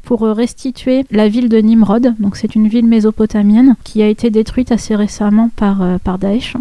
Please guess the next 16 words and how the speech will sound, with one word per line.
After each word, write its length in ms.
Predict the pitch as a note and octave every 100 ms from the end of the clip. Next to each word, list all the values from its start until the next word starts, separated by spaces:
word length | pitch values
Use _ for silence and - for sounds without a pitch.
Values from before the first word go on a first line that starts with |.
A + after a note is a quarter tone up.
| -
Le 140 | G3+
ministère 540 | G#3+ A3 A3+ - B3 A#3
de 80 |
la 160 | A3 G#3+
Culture 460 | - A3+ - B3+ A#3
a, 380 | G#3 G3+ G#3+
avait 180 | G3 F#3+
souhaité 400 | G3 - A3+ B3
que 160 | - A3
ce 200 | - G#3
site 380 | - - C4+ -
soit 240 | - A3+
restitué 460 | G#3+ A3+ A#3 - A#3
en 100 | A3
trois 260 | - G#3
D 260 | G3+ B3